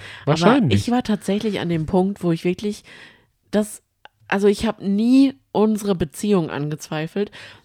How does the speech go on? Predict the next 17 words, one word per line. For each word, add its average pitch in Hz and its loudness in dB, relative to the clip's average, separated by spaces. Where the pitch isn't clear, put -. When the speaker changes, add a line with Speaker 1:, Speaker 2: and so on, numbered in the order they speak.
Speaker 2:
weil 175 -2
ich - -10
es - -8
von 180 -6
Anfang 226 -2
an 185 0
fand, 190 -2
dass 170 -2
es 165 -8
so 240 2
gut 208 -4
zwischen 175 -4
uns 151 -8
passt - -8
und 156 -6
harmoniert. 160 -4
Aber 190 -2